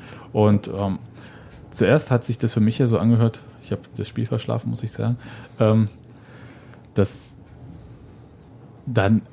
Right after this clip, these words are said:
im direkten Gegenzug Union, äh, gekontert hat. Das stimmte aber nicht, sondern es gab erstmal Ecke. Und aus der Ecke entstand dann halt,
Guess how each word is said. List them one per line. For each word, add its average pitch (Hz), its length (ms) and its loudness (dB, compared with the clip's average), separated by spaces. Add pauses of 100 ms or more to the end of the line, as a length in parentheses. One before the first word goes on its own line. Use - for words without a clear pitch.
im 113 100 2
direkten 117 320 2
Gegenzug 147 440 0
Union, 147 480 2 (120)
äh, 127 360 4
gekontert 135 480 0
hat. 156 140 -2
Das 123 100 -4
stimmte 117 280 4
aber 98 140 4
nicht, 131 160 2
sondern 107 200 2
es 104 100 -4
gab 104 160 0
erstmal 101 320 -4
Ecke. 190 240 -2 (1200)
Und 110 200 4
aus 113 180 0
der - 140 0
Ecke 120 180 0
entstand 113 380 2
dann 107 180 0
halt, 104 400 0